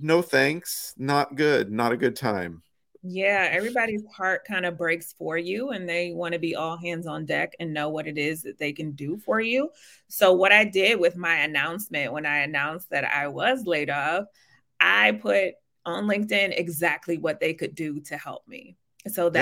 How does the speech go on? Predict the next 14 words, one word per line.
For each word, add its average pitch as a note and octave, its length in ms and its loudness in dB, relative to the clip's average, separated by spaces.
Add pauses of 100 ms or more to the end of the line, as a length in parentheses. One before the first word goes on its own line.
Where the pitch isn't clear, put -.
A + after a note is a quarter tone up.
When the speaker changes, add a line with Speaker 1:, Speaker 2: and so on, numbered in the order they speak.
Speaker 1:
Yeah, - 20 -2
I B2+ 40 -2
Speaker 2:
would D#3+ 100 -4
Speaker 1:
saw D3 180 -6
Speaker 2:
be - 80 -12
Speaker 1:
that. A#2+ 80 -16
Speaker 2:
connect - 420 -4
me F3 180 -4
with D#3+ 220 -2
other D#3 240 -2
people D#3+ 320 -6
in D#3 160 -6
your D3 160 -6
organization D3 1080 -6